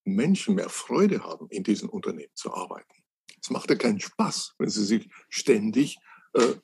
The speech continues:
schützen und verbergen müssen, äh, sondern es macht mehr Spaß, wenn sie, wenn sie wissen, ich habe die Freiheit, etwas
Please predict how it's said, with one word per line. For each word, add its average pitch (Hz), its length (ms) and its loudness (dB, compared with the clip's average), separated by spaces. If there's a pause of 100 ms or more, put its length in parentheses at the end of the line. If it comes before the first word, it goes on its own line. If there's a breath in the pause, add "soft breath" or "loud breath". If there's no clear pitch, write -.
schützen - 500 2
und - 140 -10
verbergen 113 560 0
müssen, 175 460 -2 (680 loud breath)
äh, 113 220 6 (180)
sondern 143 440 2
es - 160 0
macht 139 220 -4
mehr 165 240 2
Spaß, - 480 -4 (440 soft breath)
wenn 113 180 2
sie, 107 300 -2 (140)
wenn 117 260 0
sie 110 140 -2
wissen, 127 360 -2 (240 soft breath)
ich - 200 -6
habe - 120 -4
die 117 120 4
Freiheit, 143 680 -2
etwas 117 380 -4